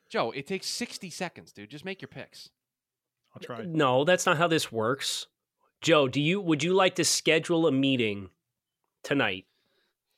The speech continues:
Speaker 3: or at some point
Speaker 1: <laughs> No.
Speaker 3: to sit down and go through the bowl picks together and effectively do a bonus draft dude? Maybe that could be, like, a T D M premium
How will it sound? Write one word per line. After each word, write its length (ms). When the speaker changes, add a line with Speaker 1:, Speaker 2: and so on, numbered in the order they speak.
Speaker 3:
or 100
at 80
some 260
point 360
Speaker 1:
<laughs> 60
No. 80
Speaker 3:
to 100
sit 320
down 240
and 80
go 160
through 160
the 100
bowl 240
picks 280
together 480
and 200
effectively 480
do 160
a 60
bonus 320
draft 240
dude? 160
Maybe 240
that 160
could 100
be, 140
like, 200
a 60
T 220
D 160
M 100
premium 440